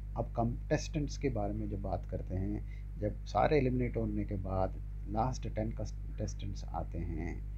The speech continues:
तब से असली नौटंकियाँ start हो जाते हैं। चारों तीन judges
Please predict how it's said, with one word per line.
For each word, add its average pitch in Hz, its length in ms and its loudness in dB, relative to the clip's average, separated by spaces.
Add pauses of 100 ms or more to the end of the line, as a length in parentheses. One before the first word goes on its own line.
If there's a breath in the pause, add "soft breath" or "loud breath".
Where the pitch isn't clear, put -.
(460 loud breath)
तब 139 140 6
से 135 420 4 (140)
असली 117 340 2
नौटंकियाँ 101 680 0
start - 340 -4
हो 64 120 -2
जाते - 300 -4
हैं। - 180 -6 (1400)
चारों 143 320 6
तीन 135 320 4
judges 101 640 4